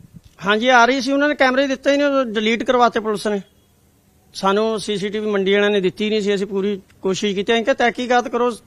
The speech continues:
ਜਾਂਚ ਕਰਵਾਓ ਵੀ ਸਾਡੇ ਮੁ-, ਸਾਡੇ ਮਹੱਲੇ 'ਚੋਂ ਪੁੱਛਿਆ ਜਾਏ ਵੀ ਮੁੰਡੇ ਘਰ ਸੀ ਜਾਂ ਨਹੀਂ, ਕਿਉਂਕਿ ਨੌ ਵਜੇ, ਜਦੋਂ ਅੱਠ ਵਜੇ ਜਦੋਂ ਆਏ ਆ ਸਾਰਾ ਮਹੱਲਾ ਬਾਹਰ ਸੀ। ਵੀ ਸਾਡੇ ਮਹੱਲੇ 'ਚੋਂ ਪੁੱਛਿਆ ਜੇ, ਉੱਥੇ ਜਾਂਚ ਕਰਾ ਕੇ ਦੇਖ ਲਓ ਵੀ ਮੁੰਡੇ ਕਿੱਥੇ ਸੀ, ਉਹਨਾਂ ਦੇ ਮੋਬਾਈਲਾਂ ਦੀ ਲੋਕੇਸ਼ਨ ਦੇਖ ਲਓ,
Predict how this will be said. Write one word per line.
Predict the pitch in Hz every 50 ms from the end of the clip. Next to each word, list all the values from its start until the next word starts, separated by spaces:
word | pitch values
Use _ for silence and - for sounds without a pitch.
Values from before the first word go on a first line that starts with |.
| _ _ _ - - - - -
ਜਾਂਚ | 202 226 202 208 214 202
ਕਰਵਾਓ | 202 - 226 214 214 220 233 - 226 - - - - - - - - - - - - -
ਵੀ | 202 196
ਸਾਡੇ | 165 196 196 185 190 208
ਮੁ-, | 214 214 214 208 208
ਸਾਡੇ | - 208 190 202
ਮਹੱਲੇ | 214 208 196 180 190
'ਚੋਂ | 190 202 220
ਪੁੱਛਿਆ | 202 214 202 - 214 220 214
ਜਾਏ | 208 208 214
ਵੀ | 214 220 220
ਮੁੰਡੇ | 214 202 196 185 208 196
ਘਰ | 233 208 180 170
ਸੀ | 151 - - 196 208 202
ਜਾਂ | 208 208
ਨਹੀਂ, | 208 214 214 196
ਕਿਉਂਕਿ | 208 214 185 208
ਨੌ | 220 214 214 214
ਵਜੇ, | 214 214 220 214
ਜਦੋਂ | 202 214 202 -
ਅੱਠ | 202 196 180
ਵਜੇ | 185 214 208
ਜਦੋਂ | 202 214 190 220 208
ਆਏ | 202 196 202
ਆ | 214 214
ਸਾਰਾ | 175 196 196 202
ਮਹੱਲਾ | 202 202 185 170 175
ਬਾਹਰ | 175 180 180 180 170
ਸੀ। | - - 151 131 - _ _ _ _ _ _ _ _ _ _ _ _ _ _ 123 120 113 104 - _ _ _ _ _ _ _ _ _ -
ਵੀ | 185 190 180
ਸਾਡੇ | 175 190 180 185
ਮਹੱਲੇ | 196 202 190 175 180
'ਚੋਂ | 180 185 208
ਪੁੱਛਿਆ | 190 196 - - - 196 196
ਜੇ, | 190 196 208
ਉੱਥੇ | 214 202 - - 208
ਜਾਂਚ | 196 180 196 185 185 175 185
ਕਰਾ | 180 190 185 185 185
ਕੇ | 175 196
ਦੇਖ | 185 185 180 170
ਲਓ | 170 185
ਵੀ | 196 202
ਮੁੰਡੇ | 202 190 190 175 196 190
ਕਿੱਥੇ | 196 180 - - 196 196 190
ਸੀ, | 156 185
ਉਹਨਾਂ | 196 208 214
ਦੇ | 214 214
ਮੋਬਾਈਲਾਂ | 208 202 202 202 190 208 214
ਦੀ | 220
ਲੋਕੇਸ਼ਨ | 220 220 202 - 214 208 185 220 233 220
ਦੇਖ | 226 214 202
ਲਓ, | 202 190 196 190